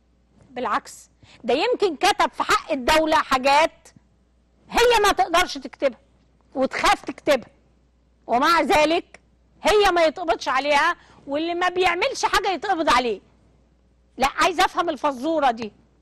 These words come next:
هي مسنودة على مين؟ خليكوا عندكوا الشجاعة، لا دي محمية من فلان الفلاني، دي مسنودة على فلان الفلاني، بس خلاص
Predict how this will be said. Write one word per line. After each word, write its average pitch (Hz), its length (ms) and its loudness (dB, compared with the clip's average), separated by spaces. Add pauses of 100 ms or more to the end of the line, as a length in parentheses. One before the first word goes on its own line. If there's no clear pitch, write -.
(420)
هي 359 180 2
مسنودة 339 420 0
على 262 200 4
مين؟ 285 280 -4 (1400)
خليكوا 453 520 0
عندكوا 359 420 0
الشجاعة، 320 500 0 (240)
لا 349 360 0
دي 415 200 0
محمية 370 540 -2
من 370 400 -6
فلان 349 360 -4
الفلاني، 240 500 -6 (480)
دي 349 180 0 (100)
مسنودة 370 380 -2
على 294 240 2
فلان 320 260 -2
الفلاني، 240 460 -6 (120)
بس - 220 -10 (120)
خلاص - 500 0